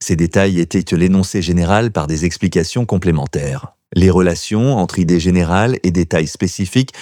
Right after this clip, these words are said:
sont fréquentes dans les épîtres de Paul. Galates cinq seize oppose la vie dans l'esprit à la vie dans la chair. Je dis donc, marchez selon l'esprit,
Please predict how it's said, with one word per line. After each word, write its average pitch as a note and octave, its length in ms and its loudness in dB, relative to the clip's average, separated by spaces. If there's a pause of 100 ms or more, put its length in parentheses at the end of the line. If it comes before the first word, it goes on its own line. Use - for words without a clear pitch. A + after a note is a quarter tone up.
(120)
sont D#3 200 0
fréquentes G#2+ 440 0
dans F2 140 2
les E2 180 0
épîtres F2+ 380 0
de D2+ 80 2
Paul. C#2 480 -4 (200)
Galates F2 480 2
cinq F#2 380 -2
seize G2+ 460 0 (120)
oppose A#2+ 440 2
la E2+ 120 2
vie F2+ 200 0
dans D#2 120 2
l'esprit F#2 460 -2 (300)
à F#2 100 0
la F#2 140 4
vie G#2+ 160 0
dans G#2 120 0
la D#2+ 120 0
chair. C#2 500 -4 (320)
Je F2+ 160 0
dis F#2+ 160 2
donc, A2 340 2 (300)
marchez A2+ 400 4
selon A2 260 0
l'esprit, D#2+ 520 0